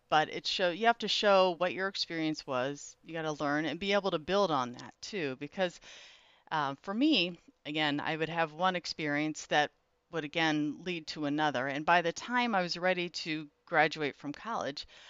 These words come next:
um, again, I had had enough contacts and had been able to do enough networking that I didn't have to necessarily, well, at the time you used the yellow, the, um, want ads in the newspaper, but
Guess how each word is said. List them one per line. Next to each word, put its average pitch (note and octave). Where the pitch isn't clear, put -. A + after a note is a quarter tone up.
um, C#3
again, E3
I D#3
had E3
had G#3
enough F3+
contacts F#3
and D3
had E3
been F#3
able C4
to G#3
do F3
enough D3+
networking D#3
that D#3
I F3
didn't G#3
have F#3
to D#3
necessarily, D3+
well, C3+
at -
the -
time G3
you D#3
used D3
the C#3+
yellow, D3+
the, C#3
um, C3
want F3
ads D3
in D3
the D3+
newspaper, E3
but D3+